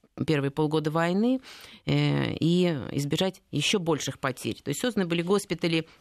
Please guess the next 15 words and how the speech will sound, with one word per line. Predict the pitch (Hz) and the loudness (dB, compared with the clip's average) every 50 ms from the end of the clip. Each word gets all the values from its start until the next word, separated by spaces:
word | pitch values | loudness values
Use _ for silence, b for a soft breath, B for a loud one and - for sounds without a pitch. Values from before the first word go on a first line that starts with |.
| b b _ _ _ _ _ _ _ _ _ | b b _ _ _ _ _ _ _ _ _
э, | - 139 | 0 0
совершенно | 139 - 143 143 - 165 151 160 | 2 2 2 0 2 2 2 2
нового | 175 170 165 160 170 | 2 2 0 0 -2
типа. | - - 160 - | -2 -4 -6 -6
Это | - 151 | -6 -8
сортировочно-эвакуационный | - - 165 165 - - 190 196 180 165 156 - 170 160 156 156 160 - - 165 - - 165 160 151 156 160 | -4 -4 -4 -2 0 0 2 2 2 0 0 0 0 0 0 0 -2 -2 -2 -2 -2 0 0 2 2 2 0
госпиталь. | 165 170 196 196 - - - 180 - 190 185 B B B B B B B B B B | 0 0 -2 -2 -2 -4 -8 -4 -2 -2 -4 B B B B B B B B B B
Вот, | 131 131 135 - - | -2 -2 0 0 -2
эм, | 151 147 127 113 | 0 0 0 0
из | - 143 147 160 | 0 0 2 2
медсанбата | 165 156 - - 180 185 180 180 170 147 - | 0 0 0 -2 -2 0 0 -2 -2 -2 -4
поступали | - - 139 - - - - 160 151 147 | -8 -10 -8 -8 -8 -4 -2 -2 -2 -2
в | 143 | -4
полевые | - - 165 165 170 170 185 233 247 226 | -2 -2 0 0 2 2 2 2 2 2
госпитали. | 180 156 156 139 - - - - - - 104 82 67 67 - | 2 2 0 0 0 -4 -10 -6 -4 -4 -2 -2 -4 -4 -8